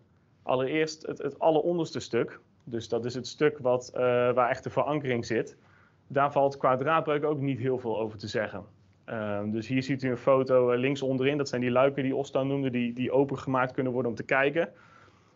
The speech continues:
Maar dat is de plek van de, van de kabel waar al die draden eigenlijk weer een klein beetje uiteen gaan en waar het gevuld is met, met, met vet en met lijm.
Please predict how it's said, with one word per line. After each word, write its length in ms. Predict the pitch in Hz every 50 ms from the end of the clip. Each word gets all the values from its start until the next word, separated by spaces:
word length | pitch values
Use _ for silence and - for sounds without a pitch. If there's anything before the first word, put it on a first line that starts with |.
| _
Maar 140 | - 123 123
dat 140 | 123 127 127
is 60 | 123
de 80 | 120 135
plek 360 | - - 156 147 151 151 -
van 200 | - - 123 123
de, 260 | 120 120 117 113 98 -
van 160 | - - 120
de 60 | 123
kabel 600 | 123 - 151 156 156 139 120 117 120 143 - - - _ _ _ _ -
waar 120 | 123 117
al 180 | - 147 151 156
die 120 | 139 127
draden 640 | 120 131 131 139 143 147 143 135 131 127 123 123 - -
eigenlijk 320 | 139 135 131 139 127 127
weer 100 | 139 135
een 60 | 135
klein 220 | - 160 147 147 143
beetje 220 | 139 139 131 139
uiteen 380 | 131 131 123 - 143 147 151 147
gaan 240 | - 139 135 139
en 60 | 135 127
waar 100 | 123 120
het 100 | 120 123
gevuld 360 | - 113 - 135 135 135 139
is 160 | 139 135 -
met, 260 | - 123 117 120 -
met, 220 | 120 123 120 120 113
met 200 | 120 117 117 -
vet 240 | - 151 143 139
en 120 | - 123 120
met 140 | 117 113 117
lijm. 400 | 120 120 123 127 131 120 -